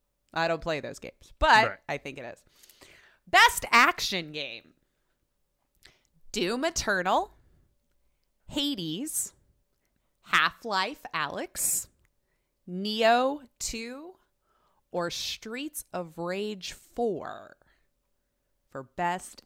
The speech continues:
Speaker 1: action game.
Speaker 2: Uh, I'm going to, uh, I've not played any of these, but
Speaker 1: I, I've seen a few of them.
Speaker 2: Mm, but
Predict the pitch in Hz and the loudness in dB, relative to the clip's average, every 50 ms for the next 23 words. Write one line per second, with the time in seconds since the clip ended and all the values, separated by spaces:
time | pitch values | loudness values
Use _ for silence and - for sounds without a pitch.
0 | _ _ - 165 147 - - - - - - - 165 165 160 123 - - - - | _ _ -8 -8 -8 -8 -10 -14 -16 -16 -16 -18 -20 -20 -18 -16 -16 -14 -14 -16
1 | - - _ _ _ _ _ _ _ _ _ _ _ _ _ _ _ _ _ _ | -20 -20 _ _ _ _ _ _ _ _ _ _ _ _ _ _ _ _ _ _
2 | _ _ _ _ _ _ _ _ _ _ _ _ _ _ _ _ _ _ _ _ | _ _ _ _ _ _ _ _ _ _ _ _ _ _ _ _ _ _ _ _
3 | - 147 143 151 156 165 170 175 180 180 190 185 180 - - - 147 160 170 185 | -4 -2 0 2 2 4 4 4 2 2 2 0 -2 -4 -6 -6 -4 -4 -4 -4
4 | 220 220 175 147 151 151 151 151 160 175 185 - _ _ _ _ - - - - | -4 -4 -2 0 0 2 2 0 -2 -4 -6 -10 _ _ _ _ -18 -16 -12 -10
5 | 120 85 - 135 135 127 131 135 120 120 123 127 127 135 - - 151 143 143 135 | -10 -10 -8 -8 -8 -6 -6 -4 -4 -4 -4 -4 -4 -4 -6 -6 -6 -6 -6 -6
6 | - - 156 147 147 143 135 123 117 123 123 123 127 135 135 117 110 107 - 151 | -6 -4 -2 0 2 2 0 0 -2 -4 -2 -2 -2 -4 -6 -8 -8 -4 0 0
7 | 143 131 120 113 120 131 127 135 143 - - - - - - - - - - _ | 2 2 2 0 0 0 -2 -2 -4 -8 -14 -20 -20 -20 -20 -20 -20 -20 -20 _
8 | - - 156 135 - - - - - - 220 208 185 160 139 127 - - 139 - | -14 -12 -12 -10 -6 -4 -2 -2 -2 -2 -4 -6 -6 -6 -6 -8 -10 -12 -16 -16
9 | - - - 131 120 113 107 107 110 107 - _ - - - 175 170 151 - - | -16 -14 -12 -12 -12 -10 -12 -12 -14 -16 -14 _ -6 -2 2 4 6 6 6 6
10 | 127 135 - - - 311 - - - 277 262 | 6 4 4 6 6 4 4 2 0 -2 -4